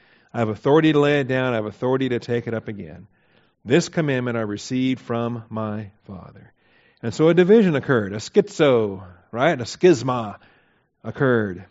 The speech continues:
again among the Jews because of these words. There were several schisma through the, uh, years of Jesus' ministry.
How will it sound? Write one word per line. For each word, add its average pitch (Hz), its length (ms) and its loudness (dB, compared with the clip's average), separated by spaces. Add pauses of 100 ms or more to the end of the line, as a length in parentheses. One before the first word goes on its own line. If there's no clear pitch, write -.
(1400)
again 123 600 0 (540)
among 117 360 -2
the 113 80 -4
Jews 110 320 -6
because 110 320 -6
of 107 80 -6
these 107 200 -8
words. 98 340 -12
There 120 160 -6
were 160 100 0
several 175 400 -4
schisma 117 580 -4 (340)
through 120 160 -4
the, 113 260 -2
uh, 107 40 -6
years 117 380 -4
of 110 80 -10
Jesus' 107 400 -8
ministry. 104 480 -14